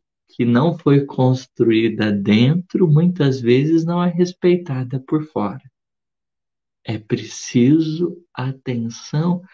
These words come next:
aos panoramas da alma. E nós, cada qual de nós, por vezes trazemos os pontos mortos, trazemos na alma as marcas desse passado.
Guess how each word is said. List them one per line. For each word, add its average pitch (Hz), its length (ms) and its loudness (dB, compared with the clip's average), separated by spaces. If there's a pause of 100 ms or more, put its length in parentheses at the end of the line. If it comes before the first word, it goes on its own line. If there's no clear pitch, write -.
(320)
aos 151 340 0
panoramas 151 1120 2
da 107 180 0
alma. 90 460 -4 (720)
E 175 120 2
nós, 196 600 2
cada 170 460 -6
qual 214 380 -2
de 147 160 -4
nós, 113 500 -8 (180)
por 131 220 0
vezes 175 580 0
trazemos 170 680 -4
os 170 180 -10
pontos 190 600 -4
mortos, 156 760 -8 (1400)
trazemos 147 1000 -2 (840)
na 135 220 0
alma 170 300 -2
as 139 160 -2
marcas 156 640 -2 (280)
desse 196 300 0
passado. 196 680 -6